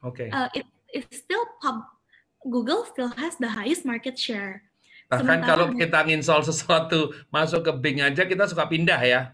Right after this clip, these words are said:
Speaker 2: Iya, suka pindah dari Bing ke
Speaker 1: <laughs>
Speaker 2: Google. Sementara kalau sama
Speaker 1: Betul,
Speaker 2: maskapai,
Speaker 1: betul, betul. Iya.
Speaker 2: sama maskap-, maskapai is a very saturated
Speaker 1: Ya, kita bisa jadi swinger ya, pindah kemana aja gitu ya.
Speaker 2: It's a very
Speaker 1: Kadang-kadang
Speaker 2: saturated market, dan it damages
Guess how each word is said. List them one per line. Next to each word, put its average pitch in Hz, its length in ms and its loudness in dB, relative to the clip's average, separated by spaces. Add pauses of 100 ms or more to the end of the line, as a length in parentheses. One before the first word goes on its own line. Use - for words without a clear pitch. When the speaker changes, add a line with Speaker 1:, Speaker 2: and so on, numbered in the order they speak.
Speaker 2:
Iya, 359 260 4
suka 277 320 0
pindah 247 480 2
dari 202 160 0
Bing 240 240 2
ke 262 40 -4
Speaker 1:
<laughs> 208 120 -2
Speaker 2:
Google. 196 380 -4 (160)
Sementara 269 560 0
kalau 247 320 -4 (260)
sama 294 220 -2
Speaker 1:
Betul, 185 240 4
Speaker 2:
maskapai, 170 80 4
Speaker 1:
betul, 160 260 4
betul. 127 200 0 (560)
Iya. 139 300 2 (140)
Speaker 2:
sama - 320 -8
maskap-, 294 460 -6 (180)
maskapai 330 480 -8 (120)
is 240 160 -6
a 240 80 0
very 247 360 -2
saturated 233 960 -4
Speaker 1:
Ya, 147 160 -2
kita 175 320 2
bisa 170 200 0
jadi 147 240 2
swinger 202 360 2
ya, 151 120 2
pindah 143 280 0
kemana 147 480 2
aja 196 240 4
gitu 139 240 -2
ya. 123 200 0
Speaker 2:
It's - 80 -4
a - 40 2
very 277 240 4
Speaker 1:
Kadang-kadang 311 240 2
Speaker 2:
saturated 262 360 -12
market, 311 480 -2
dan 220 200 -2 (480)
it - 160 -8
damages 247 600 -2